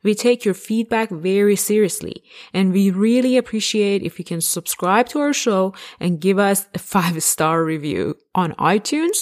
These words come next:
or wherever you listen to our show. Both our company, Stockcard dot I O, and our podcast show, Renegade Investors, are in the startup phase. Your feedback and your rating is like fuel to our growth.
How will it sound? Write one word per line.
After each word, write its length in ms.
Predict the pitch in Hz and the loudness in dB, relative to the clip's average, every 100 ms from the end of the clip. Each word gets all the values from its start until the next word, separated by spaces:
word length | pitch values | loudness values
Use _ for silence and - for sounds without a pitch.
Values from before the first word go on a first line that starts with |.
| - | 0
or 180 | 170 160 | 0 0
wherever 520 | 175 190 190 190 196 | 0 2 2 0 -2
you 160 | 170 | -2
listen 520 | 160 175 - 180 180 - - | 0 0 0 -2 -2 -6 -12
to 200 | - 175 | -6 -4
our 140 | 151 - | -4 -2
show. 340 | - 165 - - _ - | 0 0 -2 -16 _ 2
Both 360 | 226 285 - | 4 4 2
our 120 | 196 | -2
company, 680 | 147 - 180 185 214 220 247 | -4 -4 -4 -2 0 0 -2
Stockcard 580 | - - 143 143 170 160 | -4 -4 -4 -4 -4 -2
dot 180 | 277 202 | -2 0
I 220 | 208 233 | 0 2
O, 160 | 269 311 _ - - | 0 -2 _ -20 -12
and 160 | - 175 | -4 -2
our 100 | 165 | -2
podcast 680 | - - 185 214 - 160 156 | -4 -2 2 2 0 -6 -4
show, 460 | - 160 175 220 | -2 0 2 4
Renegade 480 | 214 190 180 170 165 | 2 0 0 0 -2
Investors, 800 | 156 156 220 269 - 139 160 208 - - - | -4 -2 -2 0 -2 -2 -2 -4 -8 -20 -4
are 200 | - 254 | 2 4
in 180 | 269 262 | 4 0
the 40 | |
startup 560 | - - 302 277 - - | -2 0 2 2 0 -6
phase. 420 | - - - - _ _ _ - - - | -8 -8 -10 -12 _ _ _ -20 -20 -6
Your 360 | 180 208 247 285 | 2 4 4 4
feedback 840 | - 233 226 226 214 220 - - _ - | -2 -4 -2 -2 -2 -2 -8 -20 _ -8
and 200 | 165 170 | -6 -2
your 280 | 180 196 | 0 2
rating 600 | 202 220 214 208 196 196 - | 2 2 0 0 -4 -4 -6
is 180 | 160 165 | -8 -6
like 200 | 143 - | -8 -8
fuel 560 | - 185 185 202 214 | -8 -2 2 4 2
to 160 | 202 175 | 0 -4
our 160 | 151 139 | -4 -4
growth. 480 | 160 127 - - | -2 -2 -6 -20